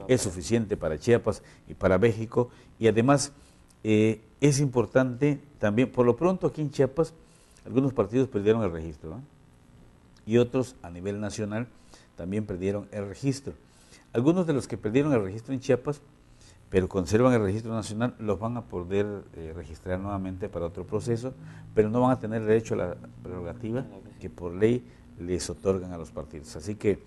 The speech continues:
Speaker 1: eh, sería importante que después de este ensayo se hicieran reformas a la ley electoral del estado de Chiapas. ¿Para qué?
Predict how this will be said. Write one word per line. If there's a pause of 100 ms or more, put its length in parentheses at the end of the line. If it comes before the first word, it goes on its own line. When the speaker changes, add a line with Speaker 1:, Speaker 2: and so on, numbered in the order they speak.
(540)
Speaker 1:
eh, (400)
sería
importante (300)
que
después
de
este
ensayo (540)
se
hicieran
reformas (260)
a
la
ley
electoral
del
estado
de
Chiapas. (1120)
¿Para
qué?